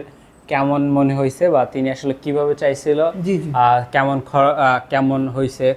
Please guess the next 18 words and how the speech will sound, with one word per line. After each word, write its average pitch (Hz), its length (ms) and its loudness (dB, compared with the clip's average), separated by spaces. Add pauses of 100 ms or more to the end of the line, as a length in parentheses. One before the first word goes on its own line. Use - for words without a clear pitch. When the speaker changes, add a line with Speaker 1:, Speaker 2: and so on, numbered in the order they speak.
Speaker 1:
কাজ 120 240 -2
করা, 123 400 -2
কমপ্লিট 127 420 -4 (120)
করার 113 340 -2
পর। 180 120 0 (280)
তো 135 80 -6
তার 156 180 2
কাছ 170 140 -4
থেকে 185 200 2
আমরা 170 200 4
জানবো 165 360 2
যে 165 380 4 (120)
কাজের, 143 440 -2
আহ, 135 120 0
বিবরণ 131 520 0
বা 123 200 0
সর্বশেষ 120 640 -8
ডিটেলসগুলা, 113 640 -4